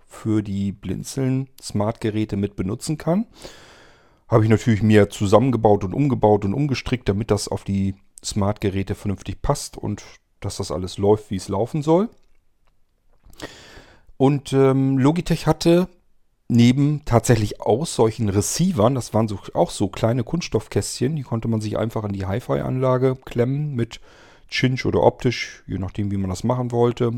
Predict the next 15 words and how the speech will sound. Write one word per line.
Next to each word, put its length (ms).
Und 240
dann 160
konnte 280
man 300
mit 180
diesen 200
Receivern 560
eben 280
auch 340
in 200
einem 180
Multiroom-Audiosystem 1400
ganz 280
normal 340
arbeiten. 760